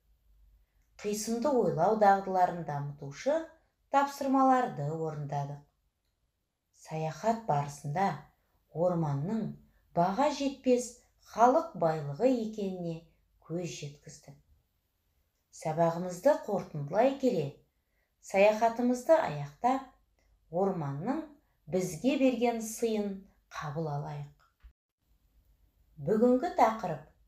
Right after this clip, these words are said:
толықтай түсінікті болды десеңіз, саңырауқұлақ толтырылған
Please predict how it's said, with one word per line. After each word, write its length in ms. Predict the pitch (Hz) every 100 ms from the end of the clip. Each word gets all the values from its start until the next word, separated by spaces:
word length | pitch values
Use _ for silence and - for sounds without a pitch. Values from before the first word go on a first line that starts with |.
| _
толықтай 600 | 214 277 240 220 - 147 147
түсінікті 560 | - - 147 - 147
болды 380 | 135 139 135 139
десеңіз, 600 | 143 139 143 151 262 381 - _ _ _ _ _ _
саңырауқұлақ 840 | - 165 156 147 139 143 147 143 -
толтырылған 720 | 151 143 - 147 139 220 381